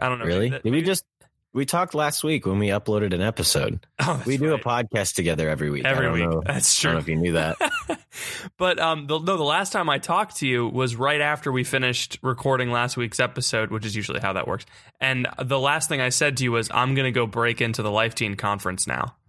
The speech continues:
Speaker 2: That's right. I do
Speaker 1: Yeah.
Speaker 2: remember that.
Speaker 1: So
Speaker 2: And I met somebody that talked to you at the Life Teen Conference.
Speaker 1: Who was
Speaker 2: Um,
Speaker 1: it?
Speaker 2: Courtney Kielbasa.
Speaker 1: Oh, yeah. I
Speaker 2: Not,
Speaker 1: was gonna
Speaker 2: not I
Speaker 1: mention
Speaker 2: met her. I already knew her, but I
Speaker 1: Yeah.
Speaker 2: saw her and I talked to her.
Speaker 1: You saw her at the wedding?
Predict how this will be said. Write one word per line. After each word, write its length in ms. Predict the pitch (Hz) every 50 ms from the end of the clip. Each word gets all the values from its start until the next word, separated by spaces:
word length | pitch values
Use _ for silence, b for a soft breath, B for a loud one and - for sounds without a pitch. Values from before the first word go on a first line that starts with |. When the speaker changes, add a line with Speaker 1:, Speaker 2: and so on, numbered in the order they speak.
| _ - -
Speaker 2:
That's 260 | - 139 143 131 - -
right. 300 | 160 175 180 127 101 90
I 80 | 113
do 140 | 117 110 135
Speaker 1:
Yeah. 60 | 147 143
Speaker 2:
remember 260 | 131 123 117 107 95 85 87
that. 420 | 78 - - - - - - - -
Speaker 1:
So 380 | - - - 175 165 156 156 151
Speaker 2:
And 80 | 143 165
I 100 | 160 160
met 240 | 151 165 196 196
somebody 360 | - - 170 165 160 156 151 143
that 260 | 131 131 123 113 -
talked 300 | - - 139 165 - -
to 100 | - 113
you 80 | 104
at 80 | 95 87
the 80 | - 92
Life 200 | 87 87 85 -
Teen 240 | - - 90 82 78
Conference. 480 | - 87 80 - - 78 80 - -
Speaker 1:
Who 160 | - 147 175 160
was 260 | 156 180 214 208 160
Speaker 2:
Um, 60 | -
Speaker 1:
it? 120 | - - _ _ _ _ _ _ _ _ _ - - 95
Speaker 2:
Courtney 260 | - 120 127 135 139 120
Kielbasa. 580 | - 117 98 87 92 95 98 - 143 160 180 - _ - B B B B B -
Speaker 1:
Oh, 200 | - 208 226 214
yeah. 200 | 202 170 185 165
I 60 | 139 143
Speaker 2:
Not, 60 | 151
Speaker 1:
was 100 | 165 160
gonna 140 | 175 170 165
Speaker 2:
not 120 | 190 185
I 40 | 165
Speaker 1:
mention 120 | 147 131
Speaker 2:
met 140 | 131 143 117
her. 180 | 123 135 123 -
I 60 | 123
already 200 | 139 147 135 117
knew 200 | 117 120 123 120
her, 160 | 110 101 85
but 140 | 80 92 87
I 40 | 87
Speaker 1:
Yeah. 120 | 87 131 110
Speaker 2:
saw 220 | 101 107 101 98
her 120 | 87 92 87
and 100 | 82 82
I 60 | 82
talked 340 | - - 90 85 85 - -
to 60 | 82
her. 60 | 76
Speaker 1:
You 60 | -
saw 180 | 131 - 180 160
her 60 | 156
at 80 | 156 143
the 80 | 143 123
wedding? 360 | 117 120 131 147 160 156